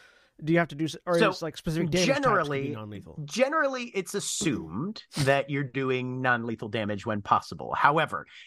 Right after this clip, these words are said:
Speaker 2: if you are using a weapon, you can't not do non-lethal damage. So if you're fighting with, say, your bone claws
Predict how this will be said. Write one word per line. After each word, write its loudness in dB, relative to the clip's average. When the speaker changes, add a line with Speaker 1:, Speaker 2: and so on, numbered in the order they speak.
Speaker 2:
if 0
you 4
are 2
using -4
a -4
weapon, -2
you 2
can't 0
not 2
do -6
non-lethal 0
damage. -12
So 6
if -2
you're 2
fighting 0
with, -2
say, -2
your 0
bone 0
claws -12